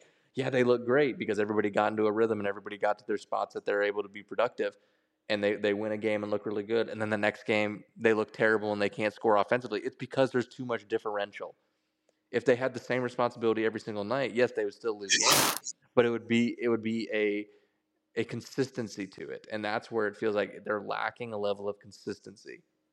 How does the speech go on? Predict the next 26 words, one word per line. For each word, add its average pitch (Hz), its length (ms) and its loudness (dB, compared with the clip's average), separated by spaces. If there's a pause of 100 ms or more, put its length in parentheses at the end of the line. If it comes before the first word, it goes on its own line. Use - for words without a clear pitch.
(260)
And 104 140 0
I 104 80 2
think 110 240 -2
the 110 140 -8
only 107 260 0
way 107 100 4
you 104 140 -2
gain 120 340 2
consistency 107 680 -6
is 101 180 -4
by 101 160 -2
gaining 101 360 -6
clarity. 101 520 -6 (340)
And 110 140 -4
by 101 100 6
gaining 107 360 2
clarity, 127 540 2 (360)
the 113 80 2
only 110 160 4
way 110 100 6
you're 110 100 6
gonna 110 140 2
do 110 200 0
that 107 280 2
is, 98 220 -2 (280)
is 101 220 0